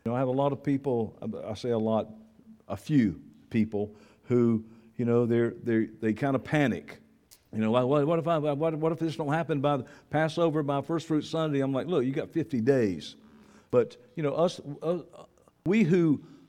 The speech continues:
have been walking this walk for a long time, you know, we, we are preparing. There's, there's no way, you know, I, let me tell you, let me tell you a story. I was studying the other day about Peter being in the boat, you know, and man, he was zealous. He wanted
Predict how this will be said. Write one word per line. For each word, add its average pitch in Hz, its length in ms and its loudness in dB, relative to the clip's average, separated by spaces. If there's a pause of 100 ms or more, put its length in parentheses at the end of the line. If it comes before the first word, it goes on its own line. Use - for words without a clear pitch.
(120)
have 143 240 0
been 143 180 2
walking 151 440 2
this 139 200 0
walk 139 260 0
for 139 140 0
a 131 60 2
long 127 360 2
time, 139 460 -2
you 113 100 0
know, 113 180 0
we, 151 240 0
we 156 260 2
are 156 80 4
preparing. 117 760 0 (760)
There's, 143 240 0 (140)
there's 143 260 2
no 175 240 4
way, 160 560 4
you 147 100 0
know, 143 140 2
I, 151 160 -2
let 165 120 -4
me 185 60 -2
tell 156 160 0
you, 135 60 0
let 147 160 -4
me 151 80 -2
tell 143 100 -2
you 131 60 2
a 110 60 0
story. 98 420 -2 (480)
I - 20 -10
was 127 140 -8
studying 175 340 0
the 143 100 4
other 131 120 2
day 127 320 4
about 113 340 0
Peter 131 340 4
being 123 240 2
in 117 200 2
the 110 80 0
boat, 107 540 2 (400)
you 135 60 -2
know, 139 260 2
and 131 160 -2
man, 165 220 2
he 190 120 4
was 135 160 4
zealous. 107 760 2 (100)
He 160 120 -4
wanted 156 260 -2